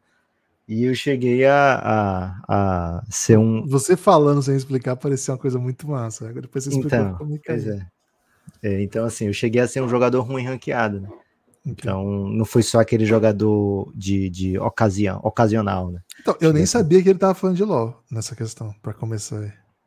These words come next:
Speaker 1: Boa.
Speaker 2: Não tinha
Speaker 1: É, mas
Speaker 2: pego,
Speaker 1: ele
Speaker 2: né?
Speaker 1: fala, né, que ele tem quatro títulos de LOL, né? Ele
Speaker 2: Ah,
Speaker 1: falou
Speaker 2: ele
Speaker 1: isso.
Speaker 2: fala?
Speaker 1: League of
Speaker 2: Desculpa.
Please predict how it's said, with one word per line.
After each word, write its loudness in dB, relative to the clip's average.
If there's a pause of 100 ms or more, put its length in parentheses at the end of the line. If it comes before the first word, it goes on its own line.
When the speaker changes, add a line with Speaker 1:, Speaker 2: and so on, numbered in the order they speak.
(120)
Speaker 1:
Boa. -8 (300)
Speaker 2:
Não -4
tinha -6
Speaker 1:
É, -6
mas -6
Speaker 2:
pego, 2
Speaker 1:
ele 2
Speaker 2:
né? 0
Speaker 1:
fala, 4
né, -4
que -4
ele -2
tem -6
quatro -6
títulos -4
de -4
LOL, -2
né? -8 (180)
Ele -12
Speaker 2:
Ah, -4
Speaker 1:
falou 2
Speaker 2:
ele 0
Speaker 1:
isso. -4
Speaker 2:
fala? -6 (200)
Speaker 1:
League 2
of 8
Speaker 2:
Desculpa. -2